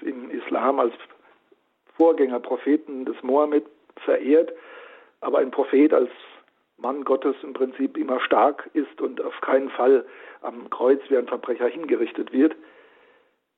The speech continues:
Also auch der Islam kann die Kreuzigung Jesu,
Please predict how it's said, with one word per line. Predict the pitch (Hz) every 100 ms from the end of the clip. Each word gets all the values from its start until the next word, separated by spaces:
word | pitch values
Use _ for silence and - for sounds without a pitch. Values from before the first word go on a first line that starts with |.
| _
Also | - -
auch |
der | -
Islam | 143 - - 123 139
kann | 123 120 131 - _ _ _ _
die | -
Kreuzigung | - 131 131 - 139 131
Jesu, | 123 120 139 143 135